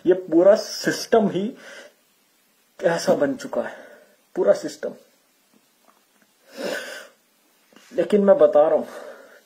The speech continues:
मैं India के top के streamers का नाम नहीं लेना चाहूंगा, लेकिन हमारी वजह से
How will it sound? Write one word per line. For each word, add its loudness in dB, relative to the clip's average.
मैं 0
India 2
के 2
top 6
के 0
streamers -2
का 2
नाम 2
नहीं 0
लेना -2
चाहूंगा, -6
लेकिन 0
हमारी 2
वजह 4
से -4